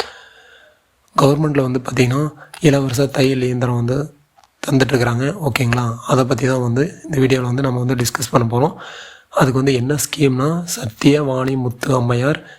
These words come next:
இலவச தையல் இயந்திரம். ஓகேங்களா? தமிழ்நாடு கவர்மெண்ட்ல வந்து இந்த ஸ்கீம்ல வந்து கொடுத்துட்ருக்குறாங்க. So, அதை பத்தி தான் வந்து இந்த வீடியோல வந்து ஃபுல்லா வந்து நம்ம டீடெயில்ஸை வந்து பார்க்க போறோம். இந்த திட்டம் வந்து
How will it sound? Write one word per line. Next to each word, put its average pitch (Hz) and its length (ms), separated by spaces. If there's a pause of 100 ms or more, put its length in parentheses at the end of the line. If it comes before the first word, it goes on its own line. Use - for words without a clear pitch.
(220)
இலவச 135 420 (100)
தையல் 131 320
இயந்திரம். 120 400 (200)
ஓகேங்களா? 127 380 (540)
தமிழ்நாடு 139 420
கவர்மெண்ட்ல 123 480
வந்து 123 180 (640)
இந்த 143 240
ஸ்கீம்ல 135 380
வந்து 135 200
கொடுத்துட்ருக்குறாங்க. 120 640 (720)
So, - 100 (400)
அதை 131 220
பத்தி 117 240
தான் 139 140
வந்து 135 180 (520)
இந்த - 140
வீடியோல 131 360
வந்து 131 180
ஃபுல்லா 127 260 (100)
வந்து 120 260
நம்ம 123 240
டீடெயில்ஸை 123 420
வந்து 120 220
பார்க்க 120 300
போறோம். 135 260 (2250)
இந்த 135 140 (120)
திட்டம் 156 320
வந்து 147 120